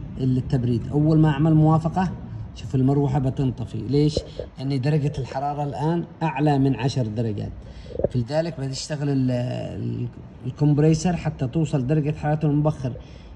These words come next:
إلى عشرة فيشتغل. إف وان. إف وان هذا الفارق ما بين التشغيل والإيقاف في ال-، عند الديفروست. في معانا اللي هو أهم شيء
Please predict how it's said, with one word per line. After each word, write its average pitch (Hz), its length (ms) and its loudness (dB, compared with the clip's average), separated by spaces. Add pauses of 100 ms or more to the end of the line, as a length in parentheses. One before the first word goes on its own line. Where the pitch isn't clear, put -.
(120)
إلى 131 160 2
عشرة 170 500 -2 (400)
فيشتغل. 123 500 -2 (1700)
إف 147 180 -2
وان. 117 160 -4 (1300)
إف 135 160 -2
وان 160 200 4
هذا 151 180 4
الفارق 156 480 4
ما 143 120 4
بين 160 300 4 (160)
التشغيل 147 800 0 (800)
والإيقاف 143 840 2 (320)
في 143 100 0
ال-، 117 1080 -4
عند 139 160 2
الديفروست. 113 720 -4 (800)
في 139 80 2
معانا 143 280 2
اللي 151 140 4
هو 151 140 4
أهم 147 360 4
شيء 165 300 0